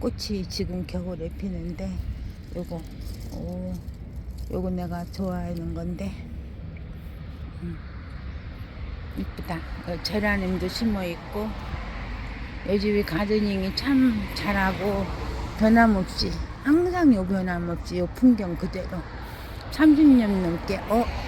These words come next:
저거 코끼리, 코끼리 발 꽃대 퐁퐁 나왔네. 엘리펀 풋이라 가지고 코끼리 발 저 꽃이 엄청 커요. 그리고 이, 이렇게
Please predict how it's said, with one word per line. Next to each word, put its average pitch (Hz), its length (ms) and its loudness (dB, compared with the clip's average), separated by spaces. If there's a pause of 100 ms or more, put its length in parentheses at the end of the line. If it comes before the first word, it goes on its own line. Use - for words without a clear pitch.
저거 208 280 4 (1040)
코끼리, 269 440 4 (380)
코끼리 277 280 4
발 208 340 4 (1400)
꽃대 233 520 4 (340)
퐁퐁 302 380 8
나왔네. 180 520 2 (2500)
엘리펀 202 520 2
풋이라 190 460 -2
가지고 170 380 -4 (100)
코끼리 202 420 0
발 175 540 -6 (400)
저 175 200 -8
꽃이 202 600 -4 (720)
엄청 190 400 0
커요. 175 400 -8 (220)
그리고 175 260 -6
이, 180 360 0
이렇게 180 440 -6